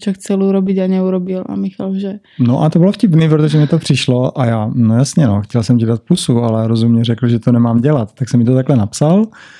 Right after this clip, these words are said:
Speaker 1: A já jsem ti napísala, že vlastně ty sám hovoríš, že máme robiť prvé věci, které nás napadnou, které nám napadnou, takže, takže tak jsme se vlastně rozloučili.
Speaker 2: A tak jsme se rozloučili,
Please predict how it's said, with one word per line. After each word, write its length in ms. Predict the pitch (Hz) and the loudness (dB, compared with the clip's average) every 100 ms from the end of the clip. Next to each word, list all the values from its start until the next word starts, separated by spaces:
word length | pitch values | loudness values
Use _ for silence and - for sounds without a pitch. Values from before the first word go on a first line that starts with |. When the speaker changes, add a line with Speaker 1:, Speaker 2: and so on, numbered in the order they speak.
| - _ _ _ _ _ _ | -20 _ _ _ _ _ _
Speaker 1:
A 40 | 208 | -4
já 140 | 208 | -2
jsem 160 | 208 208 - _ _ | 0 0 -2 _ _
ti 120 | - | -6
napísala, 680 | 185 180 202 - 208 208 214 | -4 -4 -6 -4 -4 -2 0
že 300 | 208 202 190 | -2 -4 -4
vlastně 720 | 185 190 190 196 190 185 190 - - _ _ | -4 -6 -6 -6 -4 -4 -6 -12 -20 _ _
ty 120 | 196 | -4
sám 200 | 208 190 | 0 0
hovoríš, 420 | 190 185 185 185 | 2 2 0 -2
že 80 | 185 | -2
máme 300 | 180 180 185 | -2 -2 -4
robiť 260 | 180 185 - | -4 -8 -10
prvé 220 | 190 180 | -6 -4
věci, 240 | 175 180 190 | -4 -6 -10
které 260 | - 190 | -10 -6
nás 240 | 180 180 180 | -4 -6 -8
napadnou, 460 | 185 175 185 185 190 - | -12 -10 -10 -8 -8 -12
které 180 | 196 185 | -6 -4
nám 200 | 185 180 | -2 -2
napadnou, 480 | 180 190 190 185 180 | -4 -6 -6 -6 -6
takže, 460 | 190 185 - 196 - - _ _ _ _ _ | -6 -6 -6 -10 -14 -20 _ _ _ _ _
takže 220 | - 226 220 | 0 0 2
tak 120 | 233 | 4
jsme 120 | 233 | 2
se 120 | 233 226 | 2 0
vlastně 300 | 233 233 226 | 0 0 0
rozloučili. 500 | 226 226 214 135 185 | 0 -2 -2 -4 -4
Speaker 2:
A 20 | |
tak 120 | 131 | -4
jsme 160 | - 135 | 0 0
se 140 | 135 | 0
rozloučili, 560 | 107 104 104 - 110 | -2 -2 -4 -4 -4